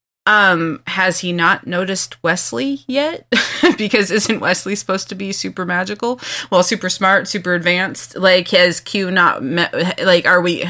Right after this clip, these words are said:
you don't have to give me spoilers, but I'm assuming that maybe in the future Q does see Wesley? Because we went this whole episode without a whole bunch of Wesley,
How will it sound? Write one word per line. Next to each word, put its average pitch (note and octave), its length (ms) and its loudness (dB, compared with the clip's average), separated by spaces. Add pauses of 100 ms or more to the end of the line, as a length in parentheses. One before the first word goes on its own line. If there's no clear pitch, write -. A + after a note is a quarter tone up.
(140)
you F#3+ 220 -2
don't F#3+ 220 4
have F3+ 240 2
to F3 80 -4
give E3+ 160 0
me E3+ 100 -2
spoilers, F3+ 580 2
but E3 220 4
I'm F3 220 4
assuming F#3 520 -2
that E3+ 200 -4
maybe E3+ 260 -2
in D#3 80 -4
the D3+ 60 -6
future E3 340 -6
Q E3+ 320 -6
does D#3 420 -2
see B3+ 220 -2
Wesley? C4+ 560 0 (320)
Because B3 280 2
we A3+ 200 2
went A#3+ 240 2
this B3 180 2
whole G3 180 4
episode G3+ 520 2
without F3+ 320 2
a F3 60 2
whole F#3 180 2
bunch F3 340 2
of D#3+ 160 -6
Wesley, F3 640 0